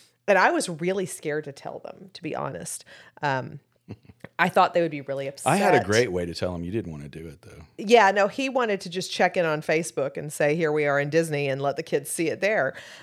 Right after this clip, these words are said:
Speaker 1: Um, and I, that just hurt my heart. I thought, "I, they're gonna be so upset. What are they gonna do? They're gonna be so mad. I don't want them to be mad, and we're not here to comfort them."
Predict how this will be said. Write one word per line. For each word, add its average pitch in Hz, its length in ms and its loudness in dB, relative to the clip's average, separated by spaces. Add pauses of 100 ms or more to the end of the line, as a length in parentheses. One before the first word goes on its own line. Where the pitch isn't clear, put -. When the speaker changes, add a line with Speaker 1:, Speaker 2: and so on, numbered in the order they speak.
(120)
Speaker 1:
Um, 156 240 0
and 190 100 -4
I, 214 160 -6 (320)
that 233 160 0
just 214 200 -4
hurt 233 260 0
my 226 100 0
heart. 262 480 0
I 196 120 -2
thought, 190 220 0
"I, 208 260 -2
they're 190 160 0
gonna 180 180 0
be 175 60 -4
so 170 180 -2
upset. - 500 0
What 220 160 6
are 285 60 -2
they 277 100 2
gonna 185 220 0
do? 240 180 -2
They're 262 120 0
gonna 190 100 0
be 185 80 -4
so 175 220 -2
mad. 214 440 2
I 180 120 6
don't 202 120 -2
want 202 120 -2
them 185 80 -4
to 196 40 -2
be 180 60 -2
mad, 214 340 -2
and 226 100 -2
we're 190 120 0
not 165 160 0
here 233 180 -2
to 233 80 -6
comfort 220 380 -8
them." 135 220 -10